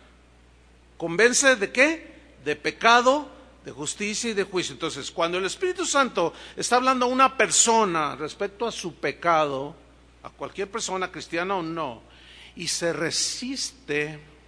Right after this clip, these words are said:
lo ignora, sigue en ese pecado deliberado, los teólogos dicen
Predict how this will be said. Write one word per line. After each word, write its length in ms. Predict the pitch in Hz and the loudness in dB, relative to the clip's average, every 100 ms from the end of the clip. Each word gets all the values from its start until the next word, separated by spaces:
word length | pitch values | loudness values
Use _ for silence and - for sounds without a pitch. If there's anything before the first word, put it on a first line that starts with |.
| _ _ _ _ _ _ _ - - - - - _ _ | _ _ _ _ _ _ _ -20 -20 -20 -20 -20 _ _
lo 100 | - | -6
ignora, 880 | 151 143 175 220 226 220 214 214 214 196 196 - - - _ _ _ _ _ _ - - _ | -4 0 6 8 8 8 6 4 2 -4 -14 -20 -20 -20 _ _ _ _ _ _ -20 -20 _
sigue 960 | - - - 180 185 196 175 131 - - | -8 -6 -2 -2 2 4 4 2 -12 -12
en 180 | 180 160 | -6 -2
ese 200 | 175 185 | -2 -2
pecado 580 | - 143 - 180 180 180 | -8 -6 2 2 2 -2
deliberado, 960 | 143 139 143 156 185 196 202 202 196 156 - - _ _ _ _ _ _ _ _ _ - - - _ - - - - - _ _ _ _ _ _ _ _ _ _ _ - _ _ _ _ _ _ _ _ _ _ _ _ _ | -4 -4 0 6 6 6 4 0 -2 -6 -20 -20 _ _ _ _ _ _ _ _ _ -20 -20 -20 _ -20 -20 -20 -20 -20 _ _ _ _ _ _ _ _ _ _ _ -20 _ _ _ _ _ _ _ _ _ _ _ _ _
los 200 | 131 131 | -14 -10
teólogos 420 | 170 180 226 220 | -2 2 2 2
dicen 500 | 165 175 214 233 185 | 0 -2 -2 -2 -4